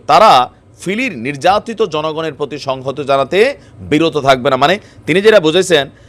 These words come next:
আমাদেরকে দমানোর ফলে কি হচ্ছে, রাফাতে, আপনারা জানেন যে গতকালকে রাফাতে ব্যাপক হামলা চালিয়েছে আপনার ইসালিরা। যুদ্ধবিরতির একটা আলোচনা চলছে, but মাঝখানে এরা এরকম বড় বড় ঘটনা ঘটাইতেছে। তো এই ঘটনাগুলা ঘটানোর সুযোগ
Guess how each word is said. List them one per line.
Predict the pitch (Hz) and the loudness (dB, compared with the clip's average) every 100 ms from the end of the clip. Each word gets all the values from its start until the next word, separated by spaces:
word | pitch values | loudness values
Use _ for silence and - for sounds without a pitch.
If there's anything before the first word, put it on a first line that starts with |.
| - - | -14 -2
আমাদেরকে | 139 185 214 220 226 170 | 2 2 2 0 0 0
দমানোর | 143 151 165 160 | 2 0 -2 -4
ফলে | 180 185 | -4 -4
কি | 180 | 0
হচ্ছে, | 175 135 117 | 0 0 -4
রাফাতে, | 110 113 139 185 185 160 | 0 2 2 2 0 0
আপনারা | 127 131 | 0 -2
জানেন | 127 135 | -2 -2
যে | 131 | -4
গতকালকে | 123 123 127 151 156 185 233 - - | -2 -2 0 0 0 -4 -4 -14 -18
রাফাতে | 98 120 - 175 175 185 | -4 -2 0 -2 -2 -6
ব্যাপক | 120 87 139 175 165 | -6 -4 -4 -4 -4
হামলা | 143 143 | -4 -2
চালিয়েছে | 127 123 127 139 143 220 - - | 0 0 0 2 0 0 -8 -8
আপনার | 117 135 127 | -6 -4 -4
ইসালিরা। | 135 - 131 104 - - - - - - 98 | -4 0 0 0 -8 -16 -20 -20 -20 -20 -8
যুদ্ধবিরতির | 135 117 160 156 156 151 | -6 -2 0 0 0 0
একটা | 151 | 2
আলোচনা | 147 147 156 156 | 2 2 -2 -2
চলছে, | 160 160 | -2 -2
but | 170 143 | -4 -2
মাঝখানে | 143 139 - 208 | -2 -2 -4 -2
এরা | 180 175 233 - - | 2 4 2 -6 -14
এরকম | 135 147 165 | -8 -6 -4
বড় | 135 143 | 0 2
বড় | 156 175 | 2 0
ঘটনা | 147 143 151 160 | 0 -2 -4 -6
ঘটাইতেছে। | 131 131 131 120 - 73 _ - - - | -2 -2 -2 -4 -10 -16 _ -20 -20 -12
তো | 160 | -4
এই | 185 233 277 | -2 -2 -2
ঘটনাগুলা | 202 185 196 202 196 202 | 0 0 0 0 2 2
ঘটানোর | 147 147 165 185 | 2 -2 -2 -4
সুযোগ | 170 151 160 | -6 -6 -4